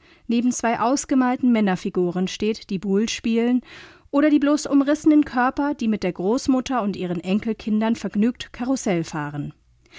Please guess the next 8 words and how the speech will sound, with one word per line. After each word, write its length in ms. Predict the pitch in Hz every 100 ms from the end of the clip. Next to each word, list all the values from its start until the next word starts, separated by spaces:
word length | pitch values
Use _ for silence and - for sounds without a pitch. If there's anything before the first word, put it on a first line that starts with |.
| - - _ -
Diese 300 | 262 254 285
durchsichtigen 680 | 294 311 302 302 - 294 285
Hintergrundfiguren 1160 | 254 285 269 185 170 - 180 214 175 180 180 -
sind 280 | - 196 -
anwesend 600 | 202 254 254 269 277 277 -
und 340 | 302 285 -
gleichzeitig 840 | 220 185 180 - - 196 208 - -
abwesend. 680 | 202 - 185 180 180 180